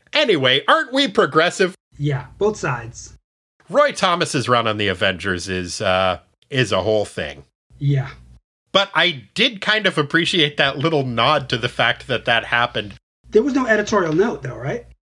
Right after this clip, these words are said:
Speaker 1: No, there's no editorial note
Speaker 2: Huh.
Speaker 1: on that.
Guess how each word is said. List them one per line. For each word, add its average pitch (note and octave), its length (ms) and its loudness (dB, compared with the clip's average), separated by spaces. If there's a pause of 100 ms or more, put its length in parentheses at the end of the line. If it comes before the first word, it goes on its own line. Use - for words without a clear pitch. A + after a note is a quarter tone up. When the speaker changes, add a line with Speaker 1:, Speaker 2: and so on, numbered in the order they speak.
(240)
Speaker 1:
No, D#3 320 0
there's B2 180 0
no D3+ 160 2
editorial A#2+ 500 2
note F#2+ 280 0
Speaker 2:
Huh. D3+ 160 -2 (640)
Speaker 1:
on B2 240 2
that. C#3+ 380 0